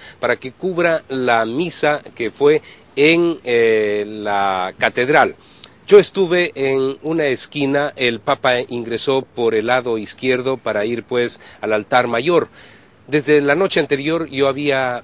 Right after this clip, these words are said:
pensado en que iba a tener la oportunidad de dialogar brevemente, eh, con su santidad. Y efectivamente yo me encontraba relatando con el micrófono de Coavisa, mi camarógrafo al lado, estaba también Elio Armas, fotógrafo de Vistazo,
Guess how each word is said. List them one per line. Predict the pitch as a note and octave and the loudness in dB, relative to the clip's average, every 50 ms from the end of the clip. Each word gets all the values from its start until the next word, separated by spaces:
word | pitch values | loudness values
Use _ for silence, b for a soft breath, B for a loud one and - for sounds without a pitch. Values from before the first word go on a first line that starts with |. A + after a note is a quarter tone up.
| - - | -10 -4
pensado | - D#3 D3 C#3 - G3+ G3+ F3+ D#3+ B2+ B2+ B2+ - - | -2 -2 -2 0 2 4 6 6 6 4 -2 -6 -4 -4
en | C3+ C3+ | -4 -4
que | B2+ D3 C#3 - - - | -2 -4 -6 -8 -8 -8
iba | E3+ F3+ D#3+ D#3 | -4 -2 0 0
a | |
tener | D3 - C3+ C#3 D3+ C#3+ | 0 -2 -2 -2 0 -2
la | C#3+ | -2
oportunidad | B2+ - C3 A#2 - C3 B2+ B2+ A#2 C3+ C#3 C#3+ D3+ C#3 C3 | -2 -4 -8 -6 -4 -4 -4 -2 0 2 2 2 2 0 -4
de | - C3+ A#2 C3 C3 A#2+ | -14 -8 -4 -4 -4 -2
dialogar | G#2+ B2 C3+ B2+ C3+ B2+ D3 D3+ D3 | -2 -4 -2 -2 0 2 2 2 4
brevemente, | B2 D#3+ E3+ E3+ E3+ D#3 E3 F3 E3+ - - C#3 B2+ A2+ | 4 4 4 4 4 4 2 2 0 0 0 0 0 0
eh, | G#2 - _ - G2 G#2 G2 | 0 -4 _ -20 -20 -18 -10
con | - A#2+ A2+ A2+ A2 - | -6 -6 -4 -4 -6 -8
su | G#2+ - C3 A#2 | -10 -10 -8 -4
santidad. | - B2 A2+ G#2+ - A#2 A2+ A2 G#2 G2 - - - b b b b b b b b b b - | -4 -4 -4 -4 -4 -2 0 0 0 0 -2 -8 -20 b b b b b b b b b b -8
Y | G3+ | -6
efectivamente | - D3+ C#3 F#3 G3 E3+ D#3+ F3 F3 - D#3+ D3+ | -6 -2 2 4 4 4 4 2 0 0 0 0
yo | D#3 | 0
me | D#3+ E3 | 0 0
encontraba | D3+ - D3+ C#3 - C#3+ D3+ D3+ D3 C3+ | 0 0 -2 0 2 2 4 4 4 2
relatando | B2 B2+ B2 B2+ B2+ - D3 D3+ D3+ D3+ D3+ C3 | 2 0 0 0 0 2 2 2 2 2 0 0
con | - C3 B2 | 0 0 0
el | A#2+ | 0
micrófono | A#2+ A2+ - - D3 C#3+ - C#3 B2 B2 A#2+ | -2 -4 -2 0 0 0 0 0 0 0 0
de | A#2 A#2 | -2 -2
Coavisa, | - - A#2 A2+ C3+ D3 C3 - C#3+ B2+ | -4 -2 -4 -4 -4 -6 -4 -2 -2 -2
mi | B2 G#2+ | -4 -6
camarógrafo | - A#2+ A2+ A#2 A2+ A2+ B2+ D3 C#3+ C3+ C3+ B2 - B2 | -6 -6 -4 -4 -4 -2 0 0 0 0 0 -2 0 -2
al | B2 B2+ | 0 2
lado, | C#3+ C#3 C#3+ D3 C#3+ D3 C#3 - B B B B B B | 4 4 4 4 4 2 0 -2 B B B B B B
estaba | B2+ - - D#3+ D3 D3 C#3 | -6 0 2 4 4 4 4
también | D3 C#3 C3+ D3 D3 D3 D3+ D#3 - - | 2 0 0 2 0 0 0 -2 -2 -2
Elio | B2 A#2+ B2 B2+ B2+ B2+ B2+ C3 | -2 0 0 0 0 2 4 4
Armas, | C#3 C#3+ C#3+ C#3 C#3 C#3+ C#3 B2+ - | 4 4 4 2 2 2 0 0 -2
fotógrafo | - B2+ A#2+ - C#3 C3+ C3 B2+ A#2+ - A#2 | -6 -6 -2 0 0 2 2 0 0 -2 -6
de | A#2 A2+ | -6 -6
Vistazo, | G#2+ G#2+ - - - C#3+ C3+ C3+ - - D3 B2+ | -8 -10 -10 -2 0 2 2 2 0 -2 -4 -6